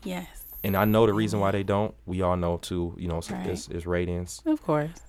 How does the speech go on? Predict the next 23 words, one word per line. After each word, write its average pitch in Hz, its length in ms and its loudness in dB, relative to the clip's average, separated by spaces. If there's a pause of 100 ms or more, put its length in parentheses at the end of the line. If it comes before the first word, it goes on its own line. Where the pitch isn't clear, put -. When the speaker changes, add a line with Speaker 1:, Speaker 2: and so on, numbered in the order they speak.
Speaker 2:
They've 113 300 6
got 107 200 6
the - 120 -2
coverage 90 400 2
they 90 120 0
have. 85 500 2 (220)
Um, 80 560 -2 (760)
but, 92 320 0
you 98 80 -2
know, 90 340 -2
you 101 140 -6
can 110 120 -4
change 101 280 0
the 92 60 -6
narrative, 92 360 0
too. 107 220 0
If, - 120 -4
if 90 220 -4
you're 110 140 0
not 110 260 4 (240)
able 107 320 4
to 107 80 0
be 107 400 -2